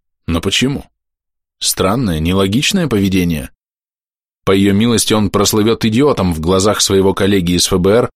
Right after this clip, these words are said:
с которым он срочно договорился об этой встрече.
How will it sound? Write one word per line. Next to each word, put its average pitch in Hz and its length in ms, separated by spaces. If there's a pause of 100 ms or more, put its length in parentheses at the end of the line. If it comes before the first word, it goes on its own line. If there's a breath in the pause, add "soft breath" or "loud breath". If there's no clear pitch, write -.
(120)
с - 80
которым 107 340
он 107 120
срочно 117 420
договорился 101 580
об 101 100
этой 107 180
встрече. 104 480